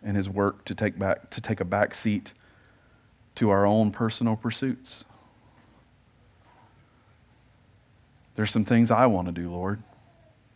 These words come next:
There's some places I want to go. I'll just set you to the side. Just for a while.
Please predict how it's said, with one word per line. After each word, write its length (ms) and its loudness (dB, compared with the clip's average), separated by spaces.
There's 140 -2
some 120 0
places 340 2
I 160 6
want 240 -2
to 40 -12
go. 300 -12
I'll 280 0
just 340 -10
set 340 0
you 160 -2
to 120 -6
the 120 -10
side. 360 -14
Just 220 -2
for 80 4
a 80 8
while. 400 -6